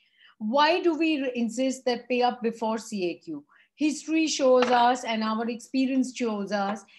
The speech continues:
if you have not paid, if you have not paid, the probability and somewhere the suspicion that the government, the immigration authorities have, whether you're going to take the student visa and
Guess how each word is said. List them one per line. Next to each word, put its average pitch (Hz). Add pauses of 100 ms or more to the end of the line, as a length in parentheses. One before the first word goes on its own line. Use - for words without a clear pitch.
(140)
if 240
you 254
have 233
not 254 (160)
paid, 233 (520)
if 220
you 254
have 247
not 254 (140)
paid, 262 (920)
the 254
probability 285
and 254
somewhere 320 (100)
the 262
suspicion 311
that 240
the 240
government, 254
the 240
immigration 247
authorities 233
have, 214 (440)
whether 247
you're 277
going 254
to 262
take 240
the 254
student 233
visa 233
and 220